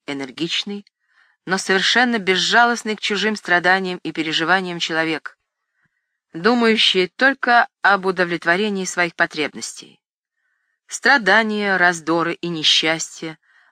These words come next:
в далеком прошлом человечества всегда усугублялись именно такими людьми, провозглашавшими себя в разных обличьях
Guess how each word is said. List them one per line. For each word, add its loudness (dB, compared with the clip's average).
в -12
далеком 0
прошлом -4
человечества -4
всегда 0
усугублялись 0
именно 0
такими -4
людьми, -4
провозглашавшими 0
себя 0
в -4
разных 2
обличьях -2